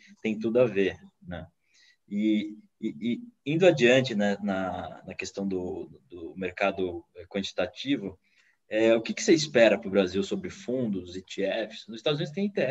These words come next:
Fs também, né? É, cursos também, né? O seu, se vão surgir outros. Eu acho que é um mercado que vai crescer muito, né? Porque, é, a,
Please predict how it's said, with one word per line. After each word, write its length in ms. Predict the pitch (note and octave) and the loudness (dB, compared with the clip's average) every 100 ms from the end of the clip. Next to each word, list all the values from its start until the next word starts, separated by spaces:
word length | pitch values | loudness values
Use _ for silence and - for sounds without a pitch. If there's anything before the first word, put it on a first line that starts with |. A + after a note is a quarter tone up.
| D3 | 0
Fs 160 | D3 - | 0 -8
também, 300 | F#2 F#2+ G2+ | -6 -4 -2
né? 120 | G#2+ - - _ _ _ | -4 -10 -20 _ _ _
É, 80 | - | -16
cursos 640 | - D4+ G#3+ - - - | 2 6 6 6 -10 -12
também, 300 | - - B2+ | -12 -10 -8
né? 140 | A#2 A2 | -8 -8
O 120 | - | -10
seu, 520 | - G2 A#2+ A#2+ F2+ | -4 2 4 2 0
se 140 | - - | -10 -8
vão 140 | G2+ | -8
surgir 300 | G2 F#2+ F#2 | -8 -6 -2
outros. 580 | F#2 A2 B2 A#2 F#2 - - - _ _ _ _ _ _ | 0 2 0 -2 -10 -12 -20 -20 _ _ _ _ _ _
Eu 100 | D3+ | 0
acho 100 | D#3+ | 0
que 80 | E3 | 2
é 20 | |
um 40 | G3 | 2
mercado 300 | F#3 F#3 F#3 | 4 4 2
que 320 | G3 G3 F#3 | 2 2 2
vai 140 | E3 E3 | 4 2
crescer 340 | D#3+ D#3 F3+ | 2 0 0
muito, 380 | G3 F3 G#3+ A#2+ | 0 0 -2 0
né? 120 | A#2+ | -2
Porque, 600 | B2 - B2+ A#2 A2 F#2 - _ _ _ _ - _ - | -2 -4 2 4 4 0 -10 _ _ _ _ -20 _ -12
é, 280 | G2 - - - _ _ _ _ _ - | -10 -10 -12 -20 _ _ _ _ _ -16
a, 300 | - - | -16 -16